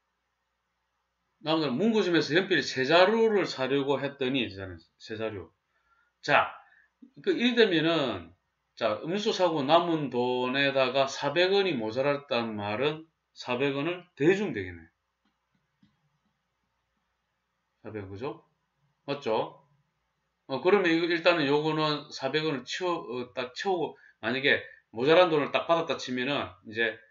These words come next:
어, 돈이, 돈 갖고 있는 거나 마찬가지 지금 들고 있는 게 이거. 여기서 연필 세 자루 샀잖아요, 그러면.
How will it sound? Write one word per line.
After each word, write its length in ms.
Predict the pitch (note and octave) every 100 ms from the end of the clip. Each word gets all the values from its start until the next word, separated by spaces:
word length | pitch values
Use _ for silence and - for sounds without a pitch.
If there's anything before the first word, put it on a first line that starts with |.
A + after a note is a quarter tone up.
| _ _ -
어, 160 | A2
돈이, 520 | A2+ B2 D3 D3+ D3 -
돈 180 | B2
갖고 240 | D3+ F3+ C#3
있는 200 | A#2+ B2+
거나 760 | B2+ B2 - _ _ - A#2
마찬가지 420 | G#2 G#2 B2 G#2+
지금 140 | G2+ F2+
들고 200 | A#2+ G2
있는 160 | F2
게 120 | E2+ F2+
이거. 160 | F#2 - _ _ _
여기서 640 | D#3 F3 D3+ F3 F#3 F#3 - _ _ _ _ _ D#3+
연필 260 | G3+ G3
세 180 | - C#3
자루 220 | F3 G3+
샀잖아요, 360 | C#3 - G2+ F#2
그러면. 220 | F2+